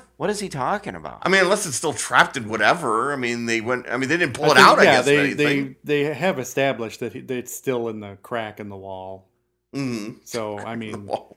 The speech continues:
Speaker 3: last of the Time Lords, technically, I guess, but
Speaker 1: It, it, they, they take themselves in directions they don't even need to. I guess that's the problem. It's not
Speaker 2: Well, that's
Speaker 1: even
Speaker 2: what I said.
Speaker 1: necessary.
Speaker 2: What was the point of the, him being the president of the Earth?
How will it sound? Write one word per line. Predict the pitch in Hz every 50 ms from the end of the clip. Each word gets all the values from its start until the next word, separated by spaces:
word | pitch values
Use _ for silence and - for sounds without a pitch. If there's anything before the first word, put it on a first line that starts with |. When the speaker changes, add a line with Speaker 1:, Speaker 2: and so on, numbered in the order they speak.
| _ _ -
Speaker 3:
last | 131 135 131 127 127 -
of | 123 113
the | 117
Time | 113 - 135 127 123 117 113
Lords, | 110 104 104 104 104 104 101 101 110 110 - - - - - 104 -
technically, | - 151 151 156 185 185 196 202 196 196 202 196 185 190 190 -
I | 131
guess, | 120 123 123 147 180 190 185 - - - _ _
but | - 113 107 107 107 _ _ _ _ _ _ _ _ _ _ _ _ _ _ _ _ _ _ _ _ _ _ _ _
Speaker 1:
It, | _ 113 117 104 101 104
it, | 127 143 135 - _ _ _ _ _ _
they, | - 147 151 165 165
they | 127 131 151 160 160 151 - _ _ _ _ _ _ _ _
take | - 139 135 135 131
themselves | 139 120 117 104 - 120 110 107 98
in | 107 104
directions | 98 98 101 101 101 - - 110 98
they | 107 107
don't | 104 110 110
even | 110 104 95 98 92
need | 95 101 104 101
to. | - 92 90 87
I | 87
guess | 87 110 107 101 -
that's | 110 101 - -
the | -
problem. | - - 104 101 95 92 90
It's | 82 - -
not | 107 151
Speaker 2:
Well, | 214
that's | 233 254 - -
Speaker 1:
even | 226 196
Speaker 2:
what | 185
I | 226
said. | - 214 226 180
Speaker 1:
necessary. | 120 - - 104 87 82 76 76
Speaker 2:
What | 123 165 226
was | 247 269 233
the | 233 196 -
point | - 208 202 196 196
of | - 151
the, | 135 147
him | 139 156 156 151
being | 147 147 151 151 151 135
the | 139
president | 117 143 151 143 143 156 127
of | 123
the | 139
Earth? | 131 113 - -